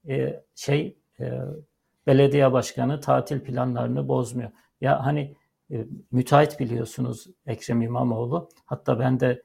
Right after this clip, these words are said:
Siyasal Mehdi mi, Laz müteahhit mi diye bir, e, şey yazmıştım, portre denemesi yazmıştım. O, e, sesli köşelerde duruyor. İzleyicilerimiz girip izleye-, dinleyebilirler.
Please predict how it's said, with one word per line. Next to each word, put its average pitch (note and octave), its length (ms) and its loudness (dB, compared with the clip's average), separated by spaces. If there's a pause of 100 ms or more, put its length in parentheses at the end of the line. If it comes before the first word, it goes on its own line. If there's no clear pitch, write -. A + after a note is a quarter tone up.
(160)
Siyasal B2+ 520 0
Mehdi B2+ 440 -2
mi, C3 280 0
Laz A#2+ 240 4
müteahhit C3 520 0
mi B2 140 -4
diye C3 240 0
bir, B2+ 200 -4 (400)
e, B2 360 0 (680)
şey C#3+ 260 2
yazmıştım, A#2+ 560 0
portre B2+ 440 -4
denemesi C3 500 -2
yazmıştım. B2 520 -2
O, B2+ 200 -6 (260)
e, B2+ 360 -4 (360)
sesli C3 400 -2
köşelerde B2 680 0
duruyor. C3 280 -2
İzleyicilerimiz B2 800 -2
girip B2+ 280 -4
izleye-, C3 520 -2
dinleyebilirler. C3+ 920 0